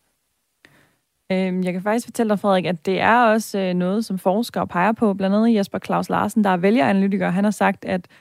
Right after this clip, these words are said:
det kan faktisk godt have været afgørende for, at valgdeltagelsen blev så lav,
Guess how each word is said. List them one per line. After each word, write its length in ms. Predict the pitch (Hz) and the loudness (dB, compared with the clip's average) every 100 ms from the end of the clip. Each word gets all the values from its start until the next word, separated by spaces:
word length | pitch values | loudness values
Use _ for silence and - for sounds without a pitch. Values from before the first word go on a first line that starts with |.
| _ - | _ -8
det 80 | 208 | -2
kan 160 | 240 247 | 0 2
faktisk 260 | 247 233 | 2 2
godt 120 | 226 | 0
have 100 | 220 | 2
været 120 | 202 185 | 2 4
afgørende 480 | 214 254 240 190 | 4 4 0 -2
for, 120 | 190 196 | -2 -4
at 140 | 175 | 0
valgdeltagelsen 720 | 190 220 226 196 190 175 190 | 0 0 -2 -4 -6 -4 -6
blev 220 | 220 226 | 0 0
så 160 | 208 190 | 0 0
lav, 360 | 208 277 156 | 2 2 0